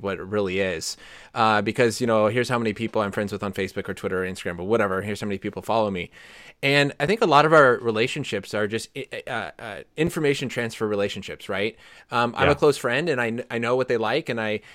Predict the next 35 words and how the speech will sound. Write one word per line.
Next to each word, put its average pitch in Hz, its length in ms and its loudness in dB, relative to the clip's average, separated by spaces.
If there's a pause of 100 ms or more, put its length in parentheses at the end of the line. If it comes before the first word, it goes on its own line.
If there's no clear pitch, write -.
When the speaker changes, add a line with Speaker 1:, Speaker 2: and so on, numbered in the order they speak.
(100)
Speaker 1:
maybe 120 140 -6
know 123 100 0
what 123 100 0
their 110 100 -4
favorite 117 280 -2
food 123 220 0
is 135 200 0
and 123 80 -4
I 107 60 -2
know 110 220 -2
that 110 140 -4
they 110 100 -2
play 113 180 -4
this 107 160 -8
video 123 240 -6
game 135 300 -2
and 113 120 -4
I 110 120 -4
know 131 180 -2
some 139 180 -8
details 117 460 -4
about 98 300 -4
them. 71 180 -12 (540)
Um, 117 440 0
but 135 160 -8
there's 160 200 -2
a - 20 -16
deeper 185 240 -2
level 139 220 -2
to 147 160 -8
that, 82 240 -6
right? 107 240 -2
And 123 160 -4
I 123 40 -4
think 139 280 -10